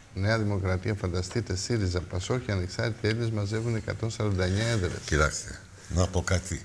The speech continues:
Speaker 2: πριν το εξηγήσετε,
Speaker 1: Όχι,
Speaker 2: γιατί, να πω
Speaker 1: θυμηθείτε,
Speaker 2: κάτι.
Speaker 1: επειδή σκρίπτα μάνα,
Speaker 2: Ναι.
Speaker 1: αυτή την, ε, την, την κασέτα θα την παίξω όταν θα έχουν αποτυπωθεί τα πραγματικά γεγονότα. Και θα γελάσουμε πολύ για, για ποιο λόγο,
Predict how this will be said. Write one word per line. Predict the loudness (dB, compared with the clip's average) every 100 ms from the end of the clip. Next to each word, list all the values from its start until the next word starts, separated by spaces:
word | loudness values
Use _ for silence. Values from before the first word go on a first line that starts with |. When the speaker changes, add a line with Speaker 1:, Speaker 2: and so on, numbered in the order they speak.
| -2
Speaker 2:
πριν | 2 4
το | 2
εξηγήσετε, | 0 -4 -6 -6 -6 -4
Speaker 1:
Όχι, | -2 0 0
Speaker 2:
γιατί, | 0 -6 -6 0
να | 2
πω | 2
Speaker 1:
θυμηθείτε, | 2 2
Speaker 2:
κάτι. | 0 -2
Speaker 1:
επειδή | -6 -4 -4 -2
σκρίπτα | -2 -4 -2 -2
μάνα, | -2 0 0 0
Speaker 2:
Ναι. | -2 -6 -8 -16 -20 -20 -20 -20 -12
Speaker 1:
αυτή | -12 -6 -6
την, | -2 0 0
ε, | 0 0 -4 -8 -16 -20 -20 -20 -20 -14
την, | -10 -10 -12
την | -6
κασέτα | -4 -2 -2 -2
θα | -2
την | -2 -2
παίξω | 0 -2 -2 -2 -2 -8 -20 -20 -20 -20 -20 -10
όταν | -2 0 0
θα | 0
έχουν | 0 2
αποτυπωθεί | 0 0 -2 -2 -2 -2
τα | 0
πραγματικά | 2 2 2 -2 -4 0 2
γεγονότα. | 2 -2 -4 -4 -4 -6 -14 -18 -18 -18 -18 -20 -12
Και | -4 0
θα | 2
γελάσουμε | 4 4 4 2 0 0
πολύ | 2 2 4
για, | 4 0 -2
για | -2 0
ποιο | 0 0
λόγο, | 2 2 0